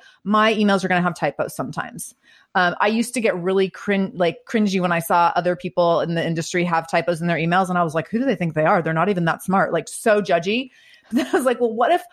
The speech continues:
I could send out, like, twice as many emails and make twice as much money because I'm not stuck in, like, you know, where the apostrophe should be. And so really embracing imperfect action and in-,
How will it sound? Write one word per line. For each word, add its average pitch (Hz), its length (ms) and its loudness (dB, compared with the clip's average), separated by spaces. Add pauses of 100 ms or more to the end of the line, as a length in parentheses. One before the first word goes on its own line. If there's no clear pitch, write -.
(280)
I 220 100 4
could 226 200 0
send 233 200 2
out, 220 180 2
like, 180 160 0
twice 214 340 0
as 190 120 -4
many 180 340 0
emails 208 580 0
and 202 120 0
make 190 160 -2
twice 226 240 0
as 196 100 -8
much 196 200 0
money 220 420 2
because 240 280 0
I'm 233 200 0
not 262 340 2
stuck 240 320 0
in, 220 160 -4
like, 190 220 2 (280)
you 202 80 -2
know, 180 180 2
where 202 280 0
the 202 100 2
apostrophe 202 480 -2
should 180 200 -6
be. - 280 -6 (460)
And 214 180 0
so 214 280 2
really 226 420 0
embracing 190 420 0
imperfect 247 400 -2
action 254 400 0
and 180 400 -2 (640)
in-, 196 200 -2